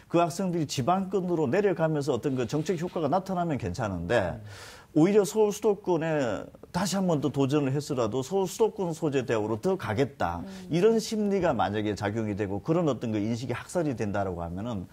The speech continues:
Speaker 1: 어, 지방권 소재 대학이 이번 정책 하나 가지고서는, 어, 바로 살아날 것이다, 이렇게 낙관적으로 예측하기는 좀 어렵지 않느냐, 이렇게 생각이 됩니다.
Speaker 2: 음.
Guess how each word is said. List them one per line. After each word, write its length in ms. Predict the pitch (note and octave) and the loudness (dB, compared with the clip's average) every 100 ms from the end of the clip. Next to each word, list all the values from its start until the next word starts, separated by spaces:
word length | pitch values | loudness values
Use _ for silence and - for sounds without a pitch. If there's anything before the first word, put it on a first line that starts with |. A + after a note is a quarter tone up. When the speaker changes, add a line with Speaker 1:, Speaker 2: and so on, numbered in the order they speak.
| - - - - | -18 -20 -20 -14
Speaker 1:
어, 580 | - E2 E2+ D#2+ C2+ G1+ | -8 -4 -4 -4 -6 -8
지방권 580 | - C3+ C#3+ C3+ C#3 A2+ | -4 2 2 2 0 -2
소재 280 | C3 G#2+ G2 | -2 -2 0
대학이 320 | F#2+ F#2 G2+ | 0 0 0
이번 420 | G#2 A2 D#3+ E3+ | -2 2 2 2
정책 440 | D#3 C3+ C3+ C#3 F3+ | -2 -2 -2 -6 -2
하나 180 | G3 | -2
가지고서는, 760 | E3 G2+ G#2 F2+ - G2+ A#2 F#2 - - - | 0 -2 -2 -4 -4 -6 -6 -8 -12 -20 -14
어, 140 | D#2+ - | -12 -6
바로 200 | G2 G2 | -4 -2
살아날 480 | D#3 C3+ A2+ A2+ | -2 -2 0 -2
것이다, 320 | G#2+ F#2+ - F2 | -4 -6 -4 -4
이렇게 400 | G2+ - F#2 E2+ - | -4 -4 -4 -4 -10
낙관적으로 600 | - G#2 E3+ F3+ F3+ C3+ | -10 -6 -2 0 2 2
예측하기는 520 | G2+ A2 A2+ G#2+ F#2 D#2+ | 0 -4 -6 -6 -6 -6
좀 200 | F2 - | -8 -4
어렵지 300 | C3 B2+ G#2 | -4 -2 -4
않느냐, 260 | F2+ F2 E2+ | -4 -4 -6
이렇게 180 | F2+ | -8
생각이 320 | F2 A#2 F#2+ D#2+ | -8 -6 -6 -8
됩니다. 440 | D#2+ D2+ D2+ D#2+ - - | -10 -10 -14 -18 -20 -20
Speaker 2:
음. 280 | A#2 G2+ | -16 -16